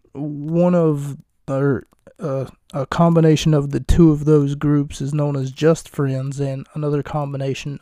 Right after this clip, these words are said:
of the two of those groups is known as, um, Best Friends, or all three of them are known as Best Friends collectively, and then,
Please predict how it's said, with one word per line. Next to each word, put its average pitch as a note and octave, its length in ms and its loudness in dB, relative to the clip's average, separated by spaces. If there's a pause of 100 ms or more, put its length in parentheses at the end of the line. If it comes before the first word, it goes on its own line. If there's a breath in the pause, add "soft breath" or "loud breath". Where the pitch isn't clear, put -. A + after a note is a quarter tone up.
(180)
of D#3 200 -8 (100)
the C#3+ 560 -4
two D#3 300 6
of C3 140 -6
those C#3+ 240 -2
groups C#3+ 400 -6
is C#3 160 -8
known C#3 260 -6
as, C3 420 -12
um, C3+ 460 -8 (800)
Best D3+ 380 -2
Friends, - 600 -10 (480)
or C#3 360 -2 (680)
all D3+ 180 2
three C#3+ 340 -2
of D3 220 -8
them C#3+ 300 -6
are C#3+ 100 -8
known C#3+ 280 -8
as C#3+ 120 -8
Best C#3+ 340 -4
Friends C#3 380 -4
collectively, D3 920 -2
and C#3+ 200 -8
then, C#3 420 -8